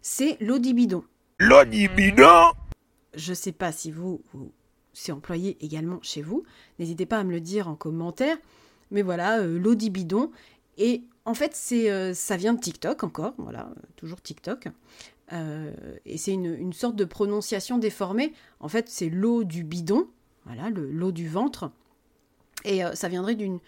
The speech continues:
Speaker 1: d'une vidéo dans laquelle une personne demande à boire, euh, à un homme, enfin, à, à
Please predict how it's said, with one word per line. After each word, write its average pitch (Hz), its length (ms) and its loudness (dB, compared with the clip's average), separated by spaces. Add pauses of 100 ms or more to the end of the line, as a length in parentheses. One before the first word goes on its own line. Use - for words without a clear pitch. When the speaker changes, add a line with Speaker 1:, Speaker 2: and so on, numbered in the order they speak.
(200)
Speaker 1:
d'une 180 140 -8
vidéo 175 360 -2
dans 220 100 0
laquelle 180 280 -2
une 190 140 0
personne 226 380 -2
demande 196 320 -2
à 156 80 -6
boire, 175 480 -6 (480)
euh, 156 480 -10
à 175 80 -8
un 190 220 -2
homme, 160 220 -4 (360)
enfin, - 220 -16
à, - 400 -10
à - 20 -6